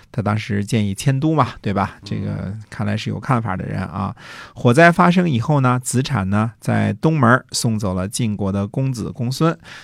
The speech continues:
Speaker 1: 又派司寇呢把诸侯呢新来的宾客呢都送走，让已经到达的这个宾客呢住在馆驿当中，不要出来。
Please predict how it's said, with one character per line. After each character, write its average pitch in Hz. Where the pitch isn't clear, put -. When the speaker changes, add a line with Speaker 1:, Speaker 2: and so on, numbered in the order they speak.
Speaker 1:
又 120
派 123
司 143
寇 135
呢 104
把 101
诸 123
侯 101
呢 107
新 156
来 113
的 107
宾 107
客 101
呢 90
都 98
送 101
走， 98
让 110
已 101
经 147
到 135
达 101
的 101
这 104
个 101
宾 120
客 117
呢 95
住 110
在 101
馆 -
驿 110
当 95
中， 95
不 110
要 95
出 113
来。 98